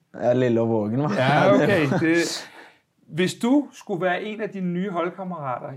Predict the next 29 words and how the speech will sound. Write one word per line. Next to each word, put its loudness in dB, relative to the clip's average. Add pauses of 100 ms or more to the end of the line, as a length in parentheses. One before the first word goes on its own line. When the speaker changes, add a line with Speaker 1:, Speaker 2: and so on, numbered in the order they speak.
Speaker 2:
i -14
en -8
dag, -6 (180)
hvem -10
skulle -12
det -10
så -8
være, -4
og -4
hvorfor? -10 (3500)
Speaker 1:
Øh, 0
Elias 0
Achouri. -4 (340)
Speaker 2:
Achouri? -2 (220)
Speaker 1:
Ja. -6 (280)
Speaker 2:
Hvorfor -8
det? -10 (240)
Hvorfor -12
lige -10
så, -14 (180)
Elias? -4 (680)
Speaker 1:
Ja, 2
det 2
er 0
barnefri, 2
stille 0
og 0
roligt. -2
<laughs> -14